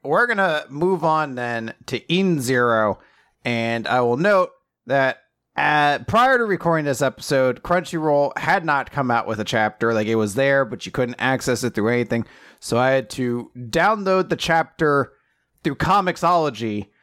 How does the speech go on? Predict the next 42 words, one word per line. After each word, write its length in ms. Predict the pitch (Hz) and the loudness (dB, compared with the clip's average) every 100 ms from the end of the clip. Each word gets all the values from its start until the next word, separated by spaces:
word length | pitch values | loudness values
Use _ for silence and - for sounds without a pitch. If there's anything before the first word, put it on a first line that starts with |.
| _ _ _ | _ _ _
So 200 | - 123 | -4 0
I 80 | 131 | 2
had 200 | 151 110 | 2 -2
to 120 | 113 | -6
pay 220 | 123 202 | -2 -2
for 160 | 226 226 | -2 -2
this 240 | 185 - | -2 -2
chapter 420 | - 196 190 - 123 | 0 0 0 -4 -4
twice, 600 | 180 180 120 107 - - _ _ _ _ _ | 0 0 0 -6 -14 -18 _ _ _ _ _
which 200 | - 117 | -6 -6
is 120 | 120 - | -6 -6
probably 480 | - 208 233 240 | 2 4 4 0
going 260 | 214 208 196 | 0 2 2
to 140 | 185 170 | 0 2
add 340 | 175 165 - | 4 2 0
to 80 | - | -6
part 240 | - 185 208 | -2 0 0
of 80 | |
the 80 | 180 | 0
reason 320 | 160 139 135 | 0 0 0
why 400 | 139 135 135 123 - - - | 0 2 2 0 -4 -14 -6
I 140 | 131 | -2
am 180 | 120 117 | -2 0
not 180 | 147 139 | 0 2
happy 340 | 151 139 139 | 0 0 0
with 160 | 131 - | -2 0
this 180 | 123 - | -2 0
chapter 460 | 139 127 - 123 | 0 0 0 0
in 160 | 120 120 | 0 0
one 200 | 123 110 | -2 0
bit. 280 | 117 104 - - - | -2 -2 -8 -20 -14
So 500 | - 185 175 170 - _ _ - | -4 2 4 4 0 _ _ -2
let's 180 | 254 | 0
talk 240 | - 233 170 | 2 0 2
about 260 | 185 175 | 0 0
chapter 380 | - 180 165 170 | 2 0 2 0
one 200 | 160 170 | 2 2
oh 100 | 160 | 2
nine 280 | 147 143 135 | 2 2 0
of 120 | 127 | -2
Eden 200 | 135 127 | -6 -6
Zero, 420 | 110 131 127 120 | -2 2 2 0